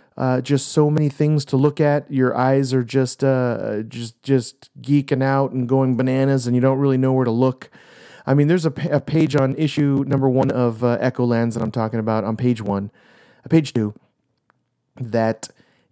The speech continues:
is, uh, they're sprinkling in black and white characters in this large group setting where Red Riding Hood is kind of running through and running away from someone, uh, right at the, uh, wharf in San Francisco. So he likes to throw in sort of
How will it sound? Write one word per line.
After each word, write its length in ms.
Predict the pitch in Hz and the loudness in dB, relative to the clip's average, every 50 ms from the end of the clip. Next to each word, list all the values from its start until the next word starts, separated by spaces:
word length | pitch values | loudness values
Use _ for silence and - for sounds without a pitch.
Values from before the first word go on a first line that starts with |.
| _ _ | _ _
is, 380 | - 123 123 123 120 113 107 120 | 0 2 2 2 0 -2 0 0
uh, 160 | 120 120 104 | 0 0 0
they're 120 | 143 156 | 0 -2
sprinkling 600 | 151 - - _ - 180 180 175 - 165 165 147 | -4 -4 -8 _ -2 -2 -2 0 -2 -2 0 0
in 140 | 165 165 156 | 0 0 -2
black 280 | 120 131 139 147 - - | -2 -6 -8 -6 -4 -2
and 80 | 139 | -2
white 240 | 143 147 151 147 - | 0 0 -2 -2 -6
characters 580 | - - 156 156 160 160 - 175 160 160 147 151 | -4 0 0 0 0 0 -2 -2 0 0 0 0
in 120 | 143 139 | 0 0
this 200 | 135 131 127 - | 0 0 -2 -2
large 480 | 123 131 135 143 151 147 127 - - _ - - - - - _ _ _ | 0 2 2 2 2 0 -2 -10 -16 _ -20 -20 -20 -20 -20 _ _ _
group 280 | 151 151 160 156 160 | 2 4 4 2 2
setting 360 | - - 156 151 160 160 160 | 0 0 2 2 2 2 2
where 240 | 151 143 135 135 135 | 2 2 2 2 0
Red 640 | 127 117 104 - - - 139 139 135 143 147 147 139 | -2 -6 -12 -14 -14 -12 -10 -4 0 2 2 2 2
Riding 360 | 131 139 143 143 147 156 151 | 2 0 2 2 2 2 2
Hood 160 | 143 151 143 | 2 2 2
is 120 | 139 131 - | 0 -2 -2
kind 200 | - - 143 127 | -2 0 0 0
of 160 | 107 104 117 | -2 0 2
running 260 | 135 143 156 151 143 | 2 2 2 0 -2
through 300 | 135 - 143 151 151 151 | 0 0 2 2 2 2
and 160 | 143 120 117 | 0 0 2
running 200 | 127 147 156 156 | 2 2 4 4
away 240 | 147 131 113 123 139 | 2 2 2 2 0
from 200 | 139 - 151 147 | 0 -2 -4 -4
someone, 500 | - - 151 147 151 151 151 151 151 147 139 - - - - - - - _ _ _ | 0 0 0 2 2 2 2 2 0 -2 -4 -8 -20 -20 -20 -20 -20 -20 _ _ _
uh, 180 | - 123 123 120 | -2 0 0 2
right 220 | 113 120 131 139 139 | 2 4 2 2 2
at 140 | 143 135 - | 0 -2 0
the, 160 | 139 135 131 | 0 2 2
uh, 80 | 120 | 2
wharf 440 | 110 107 110 117 131 143 139 - - | 0 0 2 2 2 2 0 -4 -6
in 140 | 123 131 127 | -4 -2 -2
San 220 | 123 - 131 127 | 0 0 -2 -2
Francisco. 640 | 120 120 107 - 135 135 135 - 160 151 151 143 - _ _ - - - _ | -2 -4 -2 0 -2 -2 0 0 0 0 0 -2 -4 _ _ -20 -20 -20 _
So 120 | - - 143 | -4 0 2
he 80 | 139 | 2
likes 200 | 147 170 180 - | 2 2 0 -2
to 100 | - 123 | -8 -10
throw 340 | - - - 156 156 151 147 | -8 -2 2 2 4 4 4
in 160 | 147 147 143 | 2 0 -2
sort 200 | 139 - 143 120 | 0 0 0 0
of 120 | 113 - | 0 -2